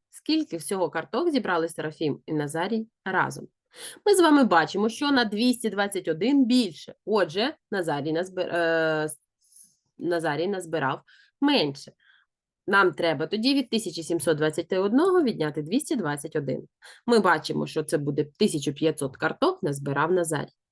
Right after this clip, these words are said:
А в нас питають, скільки всього карток зібрали Серафим і Назарій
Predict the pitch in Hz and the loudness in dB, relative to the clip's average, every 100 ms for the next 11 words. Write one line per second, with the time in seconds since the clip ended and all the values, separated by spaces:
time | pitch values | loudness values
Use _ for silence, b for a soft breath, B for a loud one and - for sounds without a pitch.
0 | _ _ _ _ _ _ _ _ _ B | _ _ _ _ _ _ _ _ _ B
1 | B B 247 302 359 453 - 220 160 160 | B B 6 8 8 6 2 2 2 2
2 | 269 330 370 349 359 302 262 220 226 196 | 2 4 4 4 2 2 -2 -4 -4 -6
3 | 185 170 170 160 165 156 147 170 247 285 | -6 -4 -2 -2 -2 -6 -4 2 4 4
4 | 156 147 143 147 | 2 -2 -4 -4